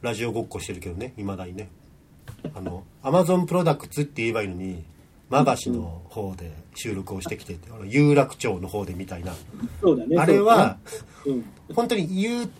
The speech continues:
Speaker 1: 言っちゃいけないっていうか、言うと具合が悪いから、日本放送とか、文化放送とか、
Speaker 2: うん。
Speaker 1: ティービーエスラジオってお互いに言わないだけで、
Speaker 2: うんうん。
Speaker 1: 赤坂の方でとかね、浜松町の方でとか、言ってるだけで、
Speaker 2: うん。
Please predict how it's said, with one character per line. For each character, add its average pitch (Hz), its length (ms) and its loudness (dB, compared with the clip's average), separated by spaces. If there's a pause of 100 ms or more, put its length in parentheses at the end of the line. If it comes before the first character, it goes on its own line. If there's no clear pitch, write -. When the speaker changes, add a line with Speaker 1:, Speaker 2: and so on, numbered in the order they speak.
(160)
Speaker 1:
言 147 100 -2
っ - 80 -20
ち - 80 0
ゃ - 40 10
い - 60 2
け 151 120 2
な 160 80 8
い - 20 8
っ 143 40 4
て 95 100 -10
い 107 100 -6
う - 20 -12
か、 156 100 -4
言 214 260 0
う 196 40 -6
と 226 220 -2
具 131 200 0
合 196 100 4
が 202 120 2
悪 190 220 2
い 226 100 -6
か 220 120 0
ら、 233 180 4 (960)
日 131 120 0
本 127 220 2
放 113 180 -2
送 92 180 -6
と - 100 -12
か、 90 260 -10 (160)
文 113 140 -4
化 113 100 -2
放 131 160 2
送 110 160 -2
と 92 120 -12
か、 92 80 -10
Speaker 2:
う - 20 -10
ん。 - 20 -18
Speaker 1:
テ 95 80 -10
ィ - 40 -6
ー - 20 -6
ビ 104 60 -4
ー - 20 -4
エ 95 40 -8
ス - 60 -10
ラ 101 80 -8
ジ 95 80 -10
オ 90 40 -10
っ - 20 -20
て 95 140 -16 (120)
お 117 100 -10
互 120 220 -2
い - 40 -8
に 107 60 -6
言 110 80 -4
わ 123 80 -2
な 120 80 -4
い 110 60 -4
だ 101 100 -8
け 113 120 -10
で、 90 240 -12 (200)
Speaker 2:
う 170 60 0
ん 151 40 4
う 135 60 4
ん。 113 440 -6 (260)
Speaker 1:
赤 131 200 0
坂 107 220 -4
の 98 100 -8
方 107 160 -6
で 92 100 -10
と - 120 -16
か 87 120 -14
ね、 147 160 -2 (800)
浜 117 220 -4
松 110 180 -6
町 101 160 -6
の 92 80 -8
方 107 180 -6
で 92 80 -8
と 95 120 -12
か、 90 160 -12 (800)
言 220 140 -4
っ - 20 0
て 139 160 2
る 113 100 0
だ 113 100 -2
け 110 140 -6
で、 95 320 -4 (480)
Speaker 2:
う - 40 -14
ん。 - 20 -14